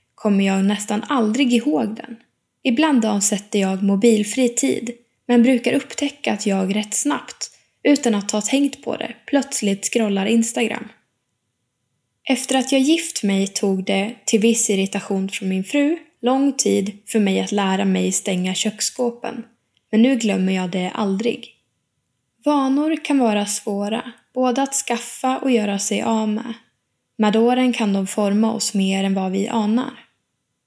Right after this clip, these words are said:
Det här numret handlar om just det här med vanor.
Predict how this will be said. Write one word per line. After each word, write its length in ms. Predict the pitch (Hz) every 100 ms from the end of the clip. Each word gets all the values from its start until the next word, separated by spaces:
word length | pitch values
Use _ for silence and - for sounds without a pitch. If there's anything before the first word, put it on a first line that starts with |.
| -
Det 60 |
här 220 | 269 302 294
numret 720 | 214 196 196 196 196 - - _
handlar 400 | - 240 220 233
om 160 | 254 220
just 360 | 190 190 -
det 60 | 220
här 180 | 196 196
med 180 | 190 202
vanor. 540 | 247 220 254 262 254